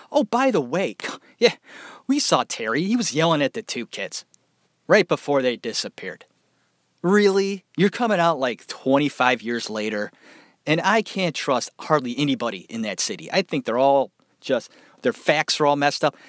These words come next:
They don't know what the hell's going on. Like, they say that, uh, this happened, but it was, like, two weeks before that. I mean, it's a mess. All right. Okay, I have to sort of regroup here.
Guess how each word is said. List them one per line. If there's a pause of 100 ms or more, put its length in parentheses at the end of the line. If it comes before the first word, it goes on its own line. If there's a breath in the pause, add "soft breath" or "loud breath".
(160 loud breath)
They
don't
know
what
the
hell's
going
on. (240 loud breath)
Like, (100)
they
say (240 soft breath)
that,
uh,
this
happened,
but
it
was,
like,
two
weeks
before
that. (100)
I
mean, (360 soft breath)
it's
a
mess.
All
right. (1500 soft breath)
Okay,
I
have
to
sort
of
regroup
here.